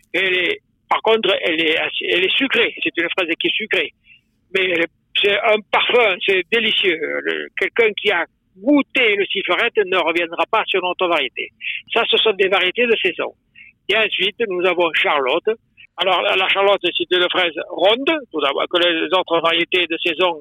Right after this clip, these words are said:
Gariguette, j'avais oublié, et sifflorette,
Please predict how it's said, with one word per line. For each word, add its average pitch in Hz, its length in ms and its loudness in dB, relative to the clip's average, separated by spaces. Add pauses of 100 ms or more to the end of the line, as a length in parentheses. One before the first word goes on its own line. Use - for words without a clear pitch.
Gariguette, 156 500 0 (300)
j'avais 143 180 -2
oublié, 147 420 -2 (320)
et 156 100 -2
sifflorette, 170 540 -2